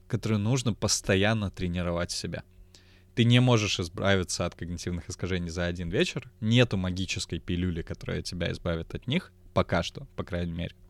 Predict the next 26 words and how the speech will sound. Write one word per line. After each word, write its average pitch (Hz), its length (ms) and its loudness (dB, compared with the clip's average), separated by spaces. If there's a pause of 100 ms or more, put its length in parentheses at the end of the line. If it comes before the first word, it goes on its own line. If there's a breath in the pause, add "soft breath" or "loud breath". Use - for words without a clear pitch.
(600 loud breath)
Поэтому 113 400 10
это 110 280 6
штука, 160 480 6
которую 104 340 2
надо 104 240 2
вырабатывать 95 800 2
в - 80 -8
себе 95 400 0
постепенно 110 960 0
и 98 100 -4
постепенно. - 540 -4 (1120 soft breath)
Если 151 340 10
тебе 131 260 6
не 135 180 10
подошла 107 420 6
какая-то 92 460 -2
вещь, 131 340 6 (240)
попробуй 120 540 8
другой 95 500 4
метод. 85 400 0 (260)
Эти 110 280 6
методы, 123 560 4
они 95 180 2
очень 95 300 -2
многие 104 300 0
взаимозаменяемые, 95 1200 6